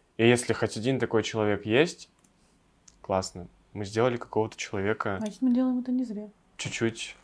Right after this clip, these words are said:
Speaker 1: радостнее, отвлекли от чего-то более грустного. И это главное.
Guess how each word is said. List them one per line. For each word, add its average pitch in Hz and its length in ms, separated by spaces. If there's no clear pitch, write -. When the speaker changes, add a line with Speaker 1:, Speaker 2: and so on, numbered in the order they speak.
Speaker 1:
радостнее, 101 720
отвлекли 107 400
от 113 120
чего-то 104 320
более 101 340
грустного. 98 580
И 101 320
это 110 220
главное. 95 340